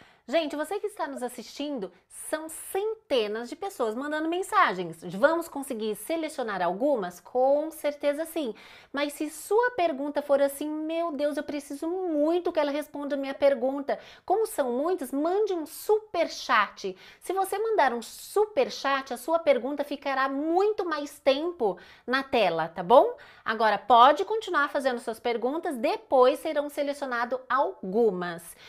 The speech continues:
Voltando para o jejum intermitente, né? Ah,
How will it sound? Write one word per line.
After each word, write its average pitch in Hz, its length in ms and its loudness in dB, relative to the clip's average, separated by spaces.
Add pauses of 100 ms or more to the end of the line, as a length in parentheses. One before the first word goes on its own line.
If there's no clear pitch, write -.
(320)
Voltando 415 460 2
para 330 320 4
o - 20 -2
jejum 294 600 -4
intermitente, 320 1200 -2
né? 233 300 -4 (400)
Ah, 254 240 0